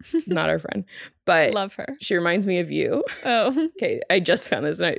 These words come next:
Speaker 2: it made me laugh. I don't even know if it's that funny.
Speaker 1: <laughs>
Speaker 2: And then let me just say here, I don't judge anybody by how many books they read. I literally could not care less if you read one,
Speaker 1: <laughs>
Speaker 2: cool. If you read four thousand, don't care. Uh, but this post is very funny.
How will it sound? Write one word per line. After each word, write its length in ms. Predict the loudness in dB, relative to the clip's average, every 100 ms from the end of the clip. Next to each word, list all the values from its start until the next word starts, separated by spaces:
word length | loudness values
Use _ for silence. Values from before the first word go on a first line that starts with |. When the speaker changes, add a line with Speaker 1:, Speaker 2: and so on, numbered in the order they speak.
| 0
Speaker 2:
it 100 | 2
made 160 | 2
me 120 | 2 2
laugh. 240 | 2 2
I 100 | 0
don't 80 | 0
even 140 | 0
know 80 | -2
if 60 | -2
it's 120 | -4
that 160 | -4
funny. 260 | -4 -8 -6 -6
Speaker 1:
<laughs> 60 | -2 -4 -4 -10 -14 -6
Speaker 2:
And 100 | -2
then 140 | 0 2
let 100 | 0
me 120 | 0
just 200 | 0 2
say 160 | 2
here, 300 | 2 0 -2 -6 _ _ _ _ _
I 100 | -2
don't 180 | 0 0
judge 220 | 0 0
anybody 360 | 0 0 0 2
by 140 | 2
how 100 | 2
many 140 | 0 0
books 240 | -2 -2
they 100 | -2
read. 160 | 0 0
I 80 | 0
literally 640 | 2 2 2 2 0 -4 _ _ _ -4
could 240 | 0 0
not 240 | 0 -4 -2
care 180 | -2
less 240 | 0 -2 -4
if 80 | -4
you 140 | 0
read 220 | 2 2
one, 300 | 2 2 0
Speaker 1:
<laughs> 80 | -2
Speaker 2:
cool. 200 | 0 2
If 80 | 2
you 100 | 0
read 140 | 0
four 180 | 0 -2
thousand, 480 | 0 0 0 -2 -2 -8 -4
don't 280 | 0 0 0
care. 240 | -2 -2 -4 -6 -6 -8 -10 -2
Uh, 260 | 2 2 0
but 160 | 0
this 220 | -2 -6
post 360 | -10 -4 -4 -4
is 120 | -4
very 180 | -2 -2
funny. 280 | -2 -6